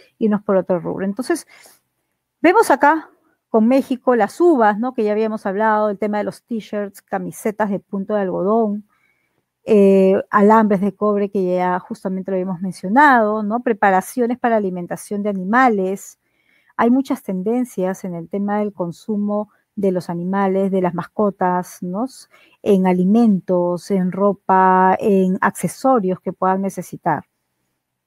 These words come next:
El café también es una gran oportunidad, ¿ok? Y vemos acá cacao en grano también,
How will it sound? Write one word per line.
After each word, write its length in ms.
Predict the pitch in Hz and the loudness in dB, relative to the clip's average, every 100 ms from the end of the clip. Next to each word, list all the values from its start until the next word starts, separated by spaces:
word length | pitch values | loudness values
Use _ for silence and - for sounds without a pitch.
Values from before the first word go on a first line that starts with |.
| _ _ _ _ _ _ | _ _ _ _ _ _
El 220 | 226 208 | 0 2
café 480 | 220 196 - 285 220 | 0 0 4 6 6
también 320 | 214 196 190 | 2 -2 -2
es 140 | 196 208 | -6 -6
una 160 | 190 | -4
gran 180 | 190 190 | -2 -4
oportunidad, 840 | 185 185 - 175 175 220 226 202 _ _ _ _ _ _ _ _ _ _ _ - | -6 -10 -8 -6 -2 2 2 0 _ _ _ _ _ _ _ _ _ _ _ -14
¿ok? 160 | 175 196 196 - | -6 -4 -4 -4
Y 380 | 285 302 349 - _ - | 0 2 2 -4 _ -6
vemos 460 | 196 277 247 247 | 4 4 4 -2
acá 320 | 214 - 208 208 | -4 0 -2 0
cacao 400 | 190 - 196 196 | -2 0 -2 -2
en 120 | 190 | 0
grano 360 | 226 233 202 | 0 0 -2
también, 560 | 196 180 196 214 196 | -6 -6 -2 -2 -4